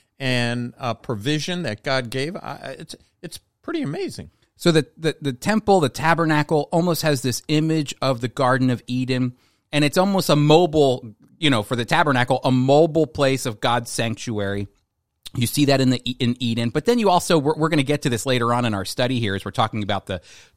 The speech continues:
Speaker 2: dwelling place of God, uh, the, the study on the temple, the tabernacle, that later on, we, at the end of the Bible, we get to this place where God's presence comes back again. It's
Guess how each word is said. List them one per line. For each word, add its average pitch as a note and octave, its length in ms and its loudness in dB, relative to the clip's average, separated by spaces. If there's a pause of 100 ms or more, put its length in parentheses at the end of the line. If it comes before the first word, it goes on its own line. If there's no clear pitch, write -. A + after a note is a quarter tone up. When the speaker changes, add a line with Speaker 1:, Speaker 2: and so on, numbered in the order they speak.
Speaker 2:
dwelling B2 380 2
place A2+ 280 -4
of F#2 140 -8
God, G#2 340 0 (400)
uh, G#2 180 2
the, F#2+ 180 -4 (200)
the G#2+ 100 -10
study A#2 540 0
on G2 80 0
the F2+ 80 -6
temple, A2 560 -4
the E2 80 -10
tabernacle, G#2 720 -4 (300)
that A#2+ 200 -8
later D3 380 2
on, D3+ 260 2
we, C3 320 -2 (140)
at C3 100 -6
the - 200 -6
end G#3 120 2
of A#3 80 -2
the B2 80 0
Bible, G2+ 420 -2
we G2+ 140 -6
get C3+ 280 -6
to C3+ 80 -6
this G#2 160 -8
place - 340 -8
where F2+ 220 -10
God's A#2+ 340 -6
presence A2 560 -8
comes G2 260 -10
back F2 400 -10
again. E2 380 -16
It's - 200 -14